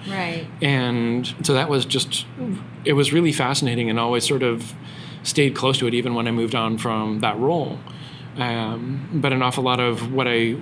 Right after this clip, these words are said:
Speaker 2: moved into was more telecommunications and understanding sort of s-, spectrum space. But every role that I went to sort of ha-,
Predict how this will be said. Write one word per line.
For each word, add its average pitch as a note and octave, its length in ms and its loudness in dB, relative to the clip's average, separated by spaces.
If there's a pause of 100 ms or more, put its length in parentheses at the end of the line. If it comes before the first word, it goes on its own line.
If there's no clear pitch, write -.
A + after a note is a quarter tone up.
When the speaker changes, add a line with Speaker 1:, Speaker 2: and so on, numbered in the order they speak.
(260)
Speaker 2:
moved C3 240 2
into C#3+ 340 2
was B2 320 0
more A#2+ 380 2
telecommunications B2 1300 0 (420)
and B2 200 0
understanding B2 520 0
sort B2 160 0
of A#2 80 0
s-, - 80 0 (260)
spectrum F#3 420 0
space. A2 320 0
But C3 280 -2
every C#3+ 180 2
role C3+ 240 4
that B2 100 0
I B2 120 2
went C3 400 0
to B2 180 0
sort B2 220 0
of A#2 80 -2
ha-, G#2+ 100 -4